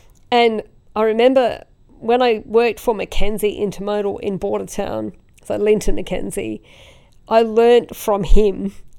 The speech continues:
He always used to say to me that when you're asked to do something in business, you always say yes and you worry about how you're gonna do it <laughs> later. So,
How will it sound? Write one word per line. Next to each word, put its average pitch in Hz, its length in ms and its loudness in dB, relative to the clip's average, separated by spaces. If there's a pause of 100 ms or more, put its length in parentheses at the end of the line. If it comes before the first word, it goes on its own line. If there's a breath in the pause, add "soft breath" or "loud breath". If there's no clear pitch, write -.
(520 soft breath)
He 254 240 4
always 262 400 0
used 214 220 -6
to 196 100 -6
say 208 440 -2
to - 140 -6
me 208 420 -6
that - 180 -4
when 220 240 2
you're 233 260 2
asked 214 360 0
to 220 80 -4
do 214 280 0
something 214 440 -6
in 202 120 -8
business, 214 480 -6
you - 80 -8
always 226 480 2
say 208 200 0
yes 214 340 -2
and - 100 -2
you 208 80 0
worry 208 160 0
about 208 200 -4
how 190 100 -6
you're 220 100 -6
gonna 196 160 -2
do 208 160 -2
it - 80 -8
<laughs> - 0 -
later. - 320 0 (1000 loud breath)
So, - 200 0